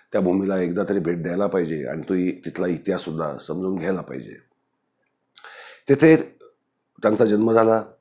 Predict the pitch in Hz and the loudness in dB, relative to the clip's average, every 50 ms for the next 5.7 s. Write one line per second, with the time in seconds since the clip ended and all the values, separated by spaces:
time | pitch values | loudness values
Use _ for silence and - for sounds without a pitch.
0 | _ _ _ _ _ _ _ - - - _ _ _ _ _ _ _ - - - | _ _ _ _ _ _ _ -20 -20 -20 _ _ _ _ _ _ _ -20 -20 -8
1 | - - 107 110 110 107 98 110 95 - 113 104 104 104 110 110 113 113 110 110 | -4 -2 0 0 0 2 2 2 2 4 4 4 6 6 4 4 4 4 4 4
2 | 107 110 110 107 104 98 95 98 98 - - 110 104 107 110 110 107 104 104 101 | 4 4 4 4 4 4 4 4 4 4 2 2 2 2 2 0 0 -2 -4 -2
3 | - - 92 95 98 107 107 104 107 107 104 90 92 90 - 107 107 104 101 104 | 0 0 2 2 4 4 4 4 4 4 4 2 2 0 2 2 2 2 4 2
4 | 98 101 98 104 101 104 104 90 104 95 - 104 95 90 92 95 90 - 101 98 | 2 2 4 2 2 2 2 0 -2 -2 0 0 0 0 -2 -2 -2 -2 -2 -2
5 | 95 98 101 101 95 92 92 82 85 90 90 92 92 | -2 -2 -2 -2 -2 -2 -2 -2 -2 -2 -2 -4 -4